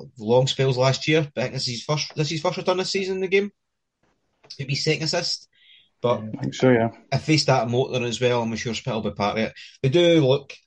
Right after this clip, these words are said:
Speaker 1: lacking without Van Veen, but that's just, that's done and dusted now. You can't do about that. We'll see if the team goes forward. They did look good. Obviously, the first team to take a scalp properly off Kilmarnock this year.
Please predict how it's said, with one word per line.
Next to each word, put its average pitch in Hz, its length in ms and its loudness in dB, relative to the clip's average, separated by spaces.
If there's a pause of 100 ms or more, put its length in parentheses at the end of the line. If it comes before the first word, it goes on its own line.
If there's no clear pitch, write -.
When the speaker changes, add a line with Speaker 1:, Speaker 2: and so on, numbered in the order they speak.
(120)
Speaker 1:
lacking 120 400 -4
without 113 360 0
Van 113 320 -2
Veen, 117 240 -2
but 113 60 -2
that's 113 220 -2
just, - 400 -8
that's 104 240 -8 (220)
done 101 160 0
and 98 120 -6
dusted 104 280 -4
now. 107 80 -2
You 98 60 -2
can't 107 140 -4
do 107 100 0
about 95 160 0
that. 110 280 0 (420)
We'll 110 80 -6
see 110 120 -4
if 104 60 -4
the 98 40 -12
team 107 140 -6
goes 101 160 -2
forward. 110 240 2
They 135 100 -4
did 185 180 6
look 170 220 2
good. 156 280 2 (200)
Obviously, 135 340 2
the 120 120 0
first - 280 -4
team 135 120 -8
to 104 60 -18
take 110 160 -10
a - 20 -8
scalp 113 400 0 (120)
properly 120 320 0
off 110 100 -8
Kilmarnock 113 280 -2
this - 220 -4
year. 127 180 2